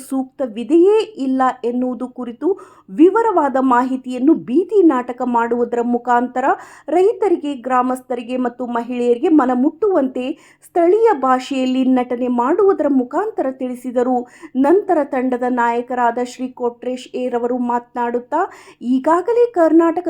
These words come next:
ಗಣಿ ಪರಿಸರ ಪುನಶ್ಚೇತನ ನಿಗಮ ವತಿಯಿಂದ ಕರ್ನಾಟಕ ರಾಜ್ಯದ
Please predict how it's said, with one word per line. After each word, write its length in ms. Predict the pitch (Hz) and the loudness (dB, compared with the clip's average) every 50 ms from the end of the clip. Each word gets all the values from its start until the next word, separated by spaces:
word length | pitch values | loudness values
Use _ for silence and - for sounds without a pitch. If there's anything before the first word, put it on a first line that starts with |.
| 311 262 | -2 -2
ಗಣಿ 180 | 302 294 294 302 302 302 - | 0 0 0 0 0 -2 -6
ಪರಿಸರ 380 | 277 254 277 277 269 - 262 277 269 269 - | -8 -8 -8 -8 -8 -6 -6 -6 -6 -8 -6
ಪುನಶ್ಚೇತನ 720 | 269 262 269 277 269 - - - 269 262 262 269 254 262 254 | -4 -4 -4 -4 -6 -8 -8 -8 -8 -6 -6 -4 -4 -2 -2
ನಿಗಮ 320 | 262 247 240 254 247 254 254 247 | -2 -2 -4 -4 -2 -2 -2 -2
ವತಿಯಿಂದ 460 | 254 247 247 262 262 247 247 254 247 285 359 370 - - - - - _ - | -2 -4 -4 -6 -6 -6 -4 -2 0 0 0 -2 -4 -10 -20 -20 -12 _ 2
ಕರ್ನಾಟಕ 540 | 349 339 349 349 359 392 415 453 466 466 - 392 | 4 6 6 6 6 6 4 2 -2 -2 -2 0
ರಾಜ್ಯದ 420 | 330 302 294 254 - 285 277 269 | 0 0 0 -2 -2 -4 -4 -4